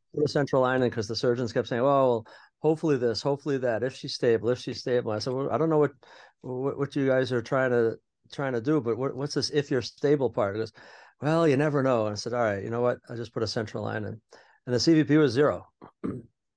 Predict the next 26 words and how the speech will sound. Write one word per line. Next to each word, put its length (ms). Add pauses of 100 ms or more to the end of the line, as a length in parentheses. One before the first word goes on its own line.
(440)
So, 280
uh, 200
so 140
that 140
was 80
actually 300
comforting 460
'cause 240 (300)
I 100
would 140
know 140
that 120
fluid 340
would 120
be 80
going 220
through. 180
But 160
for 100
the 80
long 280
bone 220
trauma 340
that 160
she 80
had, 280